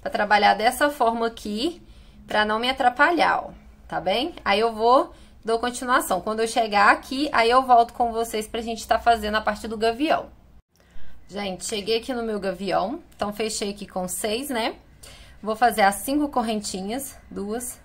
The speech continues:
três, quatro, cinco. Vou dar a laçada, vou contar um, dois, três aqui no quarto. Eu vou fazer um ponto alto.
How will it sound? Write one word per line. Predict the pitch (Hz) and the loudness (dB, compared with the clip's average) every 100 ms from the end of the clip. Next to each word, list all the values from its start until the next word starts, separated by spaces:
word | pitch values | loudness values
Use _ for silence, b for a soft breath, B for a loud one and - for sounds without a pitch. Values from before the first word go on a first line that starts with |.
| - | -10
três, | 185 185 208 - - - - | -6 -4 -6 -12 -16 -20 -12
quatro, | - 180 190 202 277 - - - - | 0 2 2 -2 -8 -8 -20 -20 -20
cinco. | - - 254 170 151 - - - - - - B B B B - | -14 -4 -2 -2 -8 -14 -16 -20 -20 -20 -20 B B B B -18
Vou | 160 | 0
dar | 196 | 4
a | 240 | 6
laçada, | 269 269 269 240 233 233 | 8 6 6 4 6 2
vou | 240 | 0
contar | 247 254 262 233 - - | 0 -2 2 2 2 0
um, | 226 254 277 | -4 -2 -2
dois, | 254 233 233 | 2 2 0
três | - 214 202 196 | -4 -2 -2 -2
aqui | 202 - | -6 -6
no | 202 214 | -6 -6
quarto. | 254 - 190 190 214 - 320 359 - b b b - | -2 4 6 6 2 -2 -2 -2 -14 b b b -10
Eu | 202 | -6
vou | 202 | -6
fazer | 208 214 190 185 175 - - - - - - | -4 -4 -2 -4 -6 -14 -20 -20 -20 -18 -8
um | 214 | -6
ponto | 208 196 185 175 175 | -6 -8 -8 -4 0
alto. | 160 165 175 - 330 | 2 0 -2 -6 -6